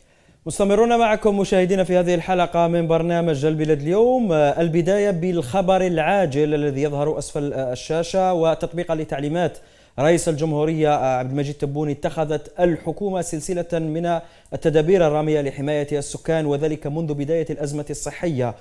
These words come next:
الناجمة عن فيروس كورونا كوفيد تسعة عشر. وأوضح البيان أنه من أجل مواصلة الجهود التي بذلت على مدى الأسبوعين الماضيين لمحاولة احتواء وباء فيروس كورونا،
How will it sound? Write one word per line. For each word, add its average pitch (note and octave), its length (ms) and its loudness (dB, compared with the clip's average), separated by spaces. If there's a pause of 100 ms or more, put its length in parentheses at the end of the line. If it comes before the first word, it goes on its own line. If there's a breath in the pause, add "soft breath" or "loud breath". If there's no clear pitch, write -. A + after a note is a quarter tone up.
(360 loud breath)
الناجمة C#3 460 0
عن C3+ 220 -2
فيروس C#3 320 -2
كورونا F3+ 600 0
كوفيد D3 380 -4
تسعة C3+ 300 -6
عشر. G#2+ 400 -8 (340 soft breath)
وأوضح C#3 360 0
البيان D3 540 -2
أنه C#3 380 -2
من C#3 180 -6
أجل C#3+ 220 -2
مواصلة C#3 640 -2
الجهود C3 400 -6
التي B2+ 420 -4 (320 soft breath)
بذلت B2+ 540 0
على C3 220 -2
مدى C#3+ 380 -2
الأسبوعين C3+ 720 -2
الماضيين B2+ 600 -2
لمحاولة C3 640 -4
احتواء C#3 400 -4
وباء C#3 500 0 (340 loud breath)
فيروس C#3+ 360 0
كورونا، D3 600 2